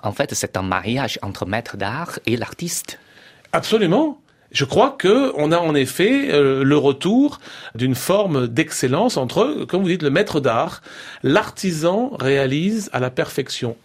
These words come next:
Speaker 2: L'artiste apporte le petit plus.
Speaker 1: Donc là, c'est le double secret. À la fois, c'est une, c'est un secret de démarche,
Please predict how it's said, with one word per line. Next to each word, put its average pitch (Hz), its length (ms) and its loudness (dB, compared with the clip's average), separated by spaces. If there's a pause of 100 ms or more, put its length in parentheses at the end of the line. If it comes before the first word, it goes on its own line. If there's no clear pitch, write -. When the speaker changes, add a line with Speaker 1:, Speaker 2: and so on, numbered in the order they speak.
(180)
Speaker 2:
L'artiste 170 720 -4
apporte - 340 -8
le 127 60 -8
petit - 240 -12
plus. - 420 -18
Speaker 1:
Donc 160 240 -2
là, 127 240 -2
c'est 110 220 -4
le 95 100 -4
double 107 500 -2
secret. - 600 -2
À 117 80 -2
la 120 100 -2
fois, 131 460 -2
c'est - 340 -6
une, 95 160 -8 (100)
c'est - 260 -8
un 90 60 -6
secret - 540 -4
de - 140 -6 (160)
démarche, 110 720 0